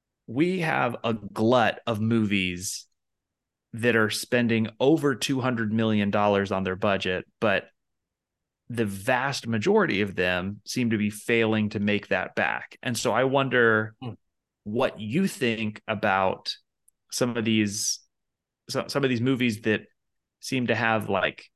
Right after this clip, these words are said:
Speaker 1: overinflated budgets and it, how, how, how are we going to get, get out of this? Or is this kind of the,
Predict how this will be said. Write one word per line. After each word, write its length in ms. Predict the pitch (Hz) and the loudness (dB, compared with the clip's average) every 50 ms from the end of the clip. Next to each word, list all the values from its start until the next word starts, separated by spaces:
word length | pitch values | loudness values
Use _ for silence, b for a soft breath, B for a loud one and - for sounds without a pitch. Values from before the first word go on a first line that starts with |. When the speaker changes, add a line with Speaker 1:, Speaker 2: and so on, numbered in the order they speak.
| _ _ _ _ _ _ _ - | _ _ _ _ _ _ _ 0
Speaker 1:
overinflated 840 | 127 131 120 127 117 110 107 104 - - 120 113 110 104 101 92 110 | 0 0 2 2 0 0 0 -2 -2 0 0 2 2 2 -2 -2 0
budgets 600 | 151 160 170 160 151 160 156 151 156 - - - - - | 2 2 2 2 2 0 0 0 -2 -6 -10 -8 -2 0
and 580 | 110 110 110 107 104 104 101 101 101 101 - - _ _ _ _ _ _ _ _ _ _ _ _ _ _ _ _ _ _ _ _ _ _ _ _ _ | 2 2 2 2 2 0 0 0 -2 -4 -6 -10 _ _ _ _ _ _ _ _ _ _ _ _ _ _ _ _ _ _ _ _ _ _ _ _ _
it, 260 | 160 175 180 143 110 95 95 90 90 90 _ _ _ _ - | -16 -16 -14 -16 -18 -20 -20 -20 -20 -20 _ _ _ _ -12
how, 420 | - - - 156 151 151 151 - - - - | -8 -4 0 2 2 2 0 -2 -6 -6 -6
how, 120 | - - - | -6 -6 -4
how 240 | - - 185 196 196 | -2 -2 0 2 4
are 100 | 175 151 | 4 4
we 160 | 143 147 135 | 2 0 2
going 320 | 127 139 131 131 123 120 | 2 2 4 4 2 0
to 520 | 117 - 127 117 110 107 104 101 104 107 107 - _ _ _ _ _ _ _ _ _ _ _ _ _ _ _ _ _ _ _ _ _ _ _ _ _ _ 113 107 107 _ | -2 0 0 2 2 4 2 2 0 -4 -8 -14 _ _ _ _ _ _ _ _ _ _ _ _ _ _ _ _ _ _ _ _ _ _ _ _ _ _ -14 -14 -10 _
get, 340 | - 131 123 - - - _ _ _ _ _ _ _ _ - 123 | 0 2 2 0 -2 -10 _ _ _ _ _ _ _ _ -6 -2
get 180 | 131 120 - - | -2 -2 0 2
out 220 | 120 120 127 113 | 2 4 4 2
of 160 | 107 95 92 | 2 -2 -4
this? 340 | - 92 92 95 98 - - - - | -6 -4 -4 -4 -4 -4 -8 -6 -4
Or 200 | 120 117 113 110 | 0 0 2 2
is 160 | 107 101 101 | 2 0 0
this 180 | 104 123 117 - | -2 -2 -2 -2
kind 300 | - - 113 107 104 101 | -2 0 0 2 2 0
of 180 | 98 98 95 | -2 -4 -6
the, 460 | 90 101 101 98 95 92 92 92 - | -4 0 0 2 2 0 0 -2 -4